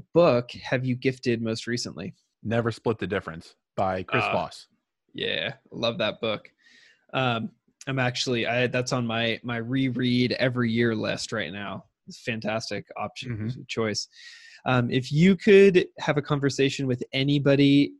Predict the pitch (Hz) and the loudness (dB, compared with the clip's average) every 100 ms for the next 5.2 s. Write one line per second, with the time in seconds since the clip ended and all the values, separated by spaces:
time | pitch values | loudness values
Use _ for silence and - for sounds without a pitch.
0 | _ 139 131 123 123 120 - 127 117 123 | _ -2 0 2 0 -4 -4 -6 -2 0
1 | 123 120 - 123 127 - 123 - 127 123 | 0 0 -2 -2 -2 -6 -8 -2 -2 -2
2 | 104 117 117 113 120 120 113 120 135 _ | -6 -4 -4 -2 -4 -2 0 0 -2 _
3 | _ - 123 120 123 123 - 117 190 - | _ -16 -10 -6 -4 -2 -2 -4 -2 -4
4 | 120 120 123 120 110 113 113 113 113 107 | -2 -2 -2 -2 -6 -4 -6 -6 -6 -6
5 | 110 110 | -6 -8